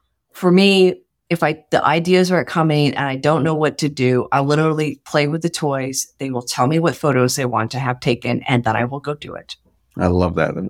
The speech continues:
Speaker 2: one question about your gratitude journal. What format does that take? Is there, is there multiple things that you write down? Do you write down one a day? Do you have a certain time of day that works for you?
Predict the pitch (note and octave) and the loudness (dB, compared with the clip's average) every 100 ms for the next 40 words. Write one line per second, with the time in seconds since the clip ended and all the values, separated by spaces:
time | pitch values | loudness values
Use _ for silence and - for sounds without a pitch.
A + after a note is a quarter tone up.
0 | G2 A2 C3+ D3 C#3+ D3+ D3 - A2+ G#2+ | -10 -2 0 0 0 2 2 0 0 2
1 | G#2 G2+ G#2+ A2+ B2 A#2+ - G2 F#2 F#2+ | 2 0 -2 0 0 0 -2 -4 0 2
2 | F2 F2+ A2+ C#3 _ _ _ _ _ _ | 2 2 0 -2 _ _ _ _ _ _
3 | _ _ _ _ _ _ _ A2+ B2 F3 | _ _ _ _ _ _ _ 0 2 2
4 | - D#3 E3 D#3 A2 A2+ A2 G2+ G2+ G2 | -2 2 2 2 0 0 -2 2 2 2
5 | - - F#2+ D3 - _ - A2+ G2+ G#2 | -2 -2 0 0 -6 _ 0 0 2 2
6 | G#2 G#2 G2 G2 F#2+ G#2+ F#2+ G2+ F#2+ - | 4 2 0 -2 -4 -6 -2 0 0 -4
7 | G2+ G2 A#2 - - B2+ C3 C3+ B2+ - | -2 0 0 -2 -2 0 2 2 0 -2
8 | A2+ C3 B2+ - C3+ C3 B2+ G2 F2 - | -2 0 0 0 0 0 0 0 -2 -2
9 | F#2+ F2 F#2+ B2+ C#3 C3+ B2 B2+ B2 B2 | -4 -2 0 2 2 0 0 2 4 2
10 | A#2+ A#2 G2+ F#2 F#2 F#2 F#2 - - G#2 | 0 -2 -4 -4 -4 -4 -8 -14 -6 -4
11 | F#2+ F#2 A2 G2 G2 G2+ F#2+ F#2 A#2 B2 | -2 -4 -6 -8 -8 -4 -2 -2 0 0
12 | A#2 - A#2 A2+ - - A#2 A#2+ A#2 A2+ | 0 -4 -6 -4 -10 -6 -6 -4 -2 -4
13 | A2 | -6